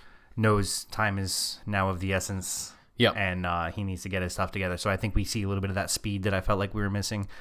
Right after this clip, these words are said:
Speaker 1: Um, and I think him and Faulkner battling means Faulkner makes the mistake and Cooper doesn't. So I think that puts Cooper in second.
Speaker 2: Okay.
Speaker 1: And Ferrandis has figured his starts out. And if Ferrandis has f-,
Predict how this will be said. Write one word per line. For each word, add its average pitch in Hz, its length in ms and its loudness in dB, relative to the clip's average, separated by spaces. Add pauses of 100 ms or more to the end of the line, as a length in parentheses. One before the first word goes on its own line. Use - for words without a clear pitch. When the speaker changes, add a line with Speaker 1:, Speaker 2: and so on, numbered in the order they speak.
(340)
Speaker 1:
Um, 90 440 0 (100)
and 101 160 -2
I 95 80 0
think 95 280 -4
him 104 180 0
and 95 120 -2
Faulkner 98 300 0
battling 95 500 2
means 90 220 -2
Faulkner 95 320 0
makes 92 220 -4
the 98 80 -6
mistake 98 420 -4 (140)
and 95 240 -4
Cooper - 240 0
doesn't. 139 320 0 (540)
So 143 360 0
I 143 140 4
think 139 240 -2
that 131 180 0
puts 139 220 0
Cooper 127 260 0
in 123 80 0
second. - 260 -4 (460)
Speaker 2:
Okay. 104 180 6
Speaker 1:
And 113 120 2
Ferrandis 147 420 10
has 123 120 2
figured 123 240 10
his 113 100 2
starts 110 280 4
out. 92 140 2
And 101 80 -2
if 98 120 0
Ferrandis 123 560 2
has 107 420 -2 (100)
f-, - 140 -16